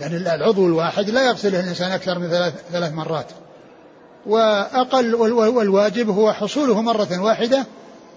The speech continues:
بحيث يكون استوعب العضو، بحيث يكون استوعب العضو، يعني بأن أتى عليه الماء،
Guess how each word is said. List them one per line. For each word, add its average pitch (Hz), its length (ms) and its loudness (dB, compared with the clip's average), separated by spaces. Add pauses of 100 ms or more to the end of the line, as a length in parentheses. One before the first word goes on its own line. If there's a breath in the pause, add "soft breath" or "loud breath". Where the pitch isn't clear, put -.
(120)
بحيث 196 280 0
يكون 202 340 0
استوعب 196 440 2
العضو، 180 400 2 (1120)
بحيث 180 260 -2
يكون 180 280 -2
استوعب 170 420 0
العضو، 208 420 0 (1400)
يعني 147 580 -8
بأن 160 320 -4
أتى 185 260 -4
عليه 170 360 0
الماء، 196 400 0